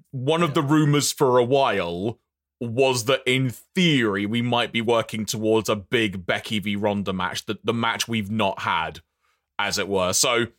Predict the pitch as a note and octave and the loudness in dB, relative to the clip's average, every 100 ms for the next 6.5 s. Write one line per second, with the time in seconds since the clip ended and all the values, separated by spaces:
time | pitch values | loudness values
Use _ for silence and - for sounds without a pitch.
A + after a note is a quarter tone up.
0 | _ _ - D3 A2+ E3+ D#3+ C#3 C#3+ - | _ _ -6 -4 0 0 0 0 0 -2
1 | - C#3 D3 D3 D#3+ D3+ D3+ D#3 D3+ D3+ | 2 4 4 2 2 2 2 2 2 2
2 | C#3+ D#3+ F3+ E3 D#3+ F#3+ B3+ - _ _ | 2 0 0 0 -2 -2 -2 -6 _ _
3 | _ _ _ - C#3 C#3 C#3 C#3+ C#3+ D3+ | _ _ _ -10 -2 0 2 0 2 2
4 | D3+ D3 - D#3 C#3+ B2+ B2+ B2+ - A#2+ | 2 0 0 0 0 0 -2 -2 -2 -2
5 | - B2+ A#2 B2+ A#2 A2 A#2+ - - A2+ | 0 -2 -2 -2 -2 0 0 -2 -2 0
6 | A2 A#2+ D3 A3+ | 2 4 2 0